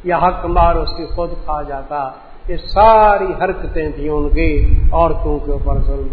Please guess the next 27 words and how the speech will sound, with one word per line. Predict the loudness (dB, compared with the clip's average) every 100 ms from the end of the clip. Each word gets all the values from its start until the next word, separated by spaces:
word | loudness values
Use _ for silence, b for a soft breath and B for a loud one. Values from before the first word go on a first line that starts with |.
| -6
کرتے۔ | -10 -10 -8 -4 -4 -4 -8 -12
تو | -12 -6
قرآن | 0 2 4 4
نے | 4
عورتوں | 4 4 2 0 2
کے | 2
کتنے | 4 6 4 4
حقوق | 2 0 -2 -2
بیان | -6 -8 -10 -6 -4
کیا | -4
ہے، | -2 -2 0 2 4
دیکھو | 4 2
جی، | 0 -2 -4 -8 -10 -12 -20 -20 _ -20 -8
النہی | -2 0 2 4 4 2 2
عن | 0 0
ظلم | 0 0 2
النساء، | 2 4 6 6 4 2 -2 -6 -14 -18 -20 -20 -20 -20 _ _ -20 _ -10
یہ | -2 0 2
ہے | 2 2
جی | 2 0
حکم | 0 -2 -4
ریت | -2 0 0 -2 -2
نمبر | -2 -2 -2
کتنی، | -4 0 2 2 -2 -14 -18 -20 -20 -20 _ _ _ -20 -18 -6
کتنی؟ | 0 4 6 6 2 -2 -10 -14 -18 -20 -14 -6 -2 0 0 -2 -6 -2
اے | 0
ایمان | 2 0 2 2